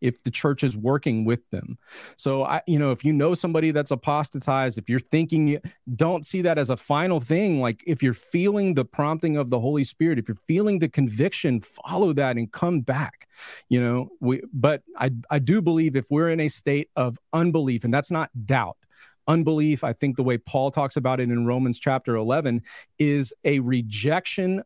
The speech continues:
of Jesus, uh, transfer of allegiance either to a different God or to no God. Um, so Paul says, like, actually, the Jews of Jesus's day did that.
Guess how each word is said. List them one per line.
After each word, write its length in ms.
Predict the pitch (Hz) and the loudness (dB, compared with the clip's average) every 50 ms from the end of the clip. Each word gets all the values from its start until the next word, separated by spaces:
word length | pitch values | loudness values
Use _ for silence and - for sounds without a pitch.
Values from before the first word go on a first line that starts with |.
| _ - | _ -2
of 380 | 151 143 143 139 139 127 120 113 | 0 2 2 2 0 -2 -4 -8
Jesus, 800 | 101 98 113 139 143 139 123 123 113 104 104 - - - - _ _ - _ _ - - | -8 -2 0 2 2 2 0 0 -2 -2 -2 -4 -8 -12 -14 _ _ -20 _ _ -2 0
uh, 300 | 117 123 120 117 120 120 | 2 2 2 0 -2 -4
transfer 560 | - - 156 160 180 202 - - - 190 180 | -4 -2 0 0 0 0 -2 -2 -2 0 2
of 100 | 165 143 | 2 0
allegiance 600 | 147 147 135 143 151 143 123 147 143 143 - - _ | 0 0 0 0 0 0 0 0 0 -2 -4 -6 _
either 320 | - 160 156 165 160 160 143 | -2 0 2 2 2 0 -2
to 260 | - - - 147 127 | -2 -2 -2 0 0
a 100 | 113 113 | 0 0
different 560 | 110 98 98 - 156 170 - 196 185 180 - 156 | -2 -4 -2 0 0 0 2 -2 -2 -2 -2 -2
God 420 | 147 151 156 160 160 170 160 151 _ _ _ _ - | 0 0 0 0 0 -2 -4 -6 _ _ _ _ -2
or 200 | - 131 131 123 | -2 0 0 0
to 240 | - - 151 131 117 | 0 0 0 2 2
no 320 | 110 113 123 131 127 127 | 2 2 2 2 0 0
God. 460 | 113 107 95 - - 58 58 - - _ _ _ _ _ _ _ _ - | -2 -4 -6 -8 -8 -10 -12 -12 -16 _ _ _ _ _ _ _ _ 0
Um, 480 | 123 120 120 113 113 113 110 113 113 - _ _ - | 0 2 2 2 0 0 -2 -2 -4 -8 _ _ -12
so 300 | - - 139 127 123 123 - _ _ _ - - - _ _ _ _ _ _ - | -6 -6 -4 -4 -4 -8 -10 _ _ _ -20 -20 -20 _ _ _ _ _ _ -2
Paul 240 | - 147 156 175 180 | 0 2 2 2 0
says, 400 | - - 214 233 240 196 139 127 | -2 -2 -2 0 0 0 0 0
like, 200 | 143 135 135 123 - _ _ - | 0 0 0 -2 -6 _ _ -2
actually, 400 | - 151 185 - - 196 170 160 | 0 0 0 0 0 0 2 2
the 140 | 156 123 131 | 2 2 0
Jews 400 | 123 107 117 160 190 220 208 170 | -2 0 0 2 2 2 2 0
of 100 | 180 151 | 0 -2
Jesus's 580 | 127 127 170 190 202 185 180 - 190 175 147 139 | -2 -2 -2 -2 -2 -2 -6 -6 -4 -6 -6 -6
day 240 | 127 147 147 147 131 | -4 -4 -2 -2 -2
did 380 | 120 104 98 135 156 156 123 107 | -4 -6 -4 -2 -2 -2 -2 -4
that. 260 | 110 95 - - | -8 -8 -8 -14